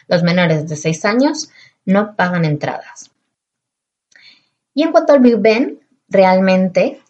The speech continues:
no es el reloj de la torre que podamos ver a simple vista, sino que es el nombre con el cual se conoce a la campana de dicho reloj, aunque normalmente también se le conoce así. Este es, sin duda, uno de los mayores iconos londinenses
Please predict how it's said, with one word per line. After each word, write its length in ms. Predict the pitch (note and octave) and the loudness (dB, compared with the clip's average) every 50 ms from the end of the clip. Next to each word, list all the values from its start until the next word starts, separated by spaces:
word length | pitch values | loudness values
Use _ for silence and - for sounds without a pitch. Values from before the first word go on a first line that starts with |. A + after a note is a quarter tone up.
| _ _ | _ _
no 160 | F#3+ F#3+ G3+ | 2 2 4
es 160 | A#3+ B3+ C#4 | 2 2 2
el 100 | D#4 C4 | 2 2
reloj 440 | - - E3 D#3+ D#3+ E3+ F#3+ F#3+ F#3+ | 2 0 0 0 2 2 2 0 0
de 140 | F3+ E3 D#3+ | -2 -2 -2
la 180 | D3 D3 D3+ D3+ | -2 -2 -2 0
torre 280 | F3+ F3 E3+ D3+ D3 | 0 0 0 -2 -4
que 120 | D3 D#3 D3 | -4 -8 -4
podamos 360 | D#3 D#3 D3+ D3+ D3+ D3 D3+ | -2 -2 -2 -2 -2 -4 -4
ver 120 | D#3+ D3+ D#3 | -4 -4 -4
a 40 | D3 | -6
simple 360 | - - D#3+ D3+ D3 D3 C#3+ | -4 -4 -6 -4 -2 -2 -4
vista, 400 | C#3+ D3 C#3+ - _ - D#3 - - | -4 -4 -10 -10 _ -10 -10 -10 -10
sino 260 | - - F3 D#3+ D#3+ | -6 -4 -2 -2 -2
que 80 | D#3+ D#3+ | -2 -4
es 120 | - - | -4 -2
el 160 | D#3 D3+ D#3 | -2 -2 0
nombre 340 | E3 F#3 F#3+ F#3+ - - B3 | 0 0 -2 0 -2 -2 -2
con 160 | - A3+ G3 | -2 -2 -2
el 100 | F3 E3 | -2 -2
cual 160 | - F#3 F#3+ | -2 -2 -4
se 140 | - - B3 | -2 -4 -6
conoce 320 | A#3+ G#3 G3 F#3+ - - B3 | -4 -2 -4 -4 -4 -2 -2
a 60 | A3 | -2
la 120 | A#3 F3 | -2 -2
campana 440 | - D#3 D3+ D3 D3+ D#3+ E3 G3 A3 | -2 -4 -4 -2 -2 -2 -2 -2 0
de 140 | G3+ D#3+ D3 | -2 -2 -2
dicho 300 | D#3 D#3 D#3 - F#3 E3+ | -4 -6 -6 -4 -4 -2
reloj, 380 | D#3 C#3 C#3 C#3 - - - _ _ _ _ _ _ _ _ _ - - - _ - | -2 -2 -2 -4 -6 -10 -16 _ _ _ _ _ _ _ _ _ -20 -20 -20 _ -4
aunque 220 | G3 F#3+ G3+ F#3+ | -4 0 0 0
normalmente 640 | F3+ E3+ E3+ F#3 F#3 F#3 F3+ F3+ F3+ F#3+ F#3+ - D#4 | 0 0 0 0 0 0 0 0 -2 -2 -2 -4 -4
también 360 | - - F#3 E3+ E3+ E3+ F3+ | -2 -2 -2 0 0 0 0
se 100 | F3 G#3 | 0 0
le 120 | F3+ D#3+ D3 | -2 -2 -2
conoce 340 | D3 D3 D3 C#3+ C#3+ - C#3 | -2 -4 -4 -4 -6 -10 -14
así. 300 | - - - - - _ _ _ _ _ _ _ _ _ _ _ - - _ _ - | -12 -12 -14 -14 -14 _ _ _ _ _ _ _ _ _ _ _ -20 -20 _ _ -4
Este 360 | A#3 A3+ A3 - - G3 G3 | -4 -4 -2 0 0 0 0
es, 120 | G3 - | 0 -4
sin 260 | - - E3+ E3 E3 E3+ | -6 -2 0 0 2 2
duda, 340 | F#3 G#3+ A#3+ B3+ B3 B3 - | 2 2 2 2 0 -2 -2
uno 180 | F#3+ F#3+ G#3 | -4 -2 -2
de 80 | A3 G#3 | -2 0
los 180 | G3 F#3 E3+ F3 | -2 -2 -2 -2
mayores 560 | D#3+ D#3 D#3 D#3 D#3+ F3+ F#3 F#3+ F3 - - | -2 -2 -2 -2 -2 -2 -2 -2 -4 -4 -8
iconos 360 | D#3+ - E3+ E3+ F3+ F#3+ F#3 | -8 -6 -4 -4 -2 -2 -2
londinenses 840 | F3+ E3+ D#3+ D3 D3 C#3+ C#3+ C#3+ D3 C#3+ C#3 - - - - - _ | 0 0 0 0 0 -2 -2 -4 -4 -6 -10 -12 -16 -16 -16 -18 _